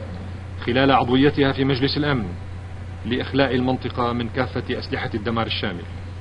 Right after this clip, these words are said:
وفي مقدمتها الأسلحة النووية. وكلكم تعرفون أن من حال دون نجاح مبادرتنا تلك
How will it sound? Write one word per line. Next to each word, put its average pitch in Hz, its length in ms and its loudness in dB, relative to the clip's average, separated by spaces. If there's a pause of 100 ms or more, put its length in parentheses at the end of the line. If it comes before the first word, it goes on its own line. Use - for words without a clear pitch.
(460)
وفي 123 220 2
مقدمتها 113 720 -2
الأسلحة 120 360 -4
النووية. 131 440 6 (1500)
وكلكم 139 480 4
تعرفون 127 540 4 (880)
أن 135 240 4
من 120 140 2
حال 147 460 8
دون 143 280 4
نجاح 139 400 6
مبادرتنا 135 680 4
تلك 135 240 4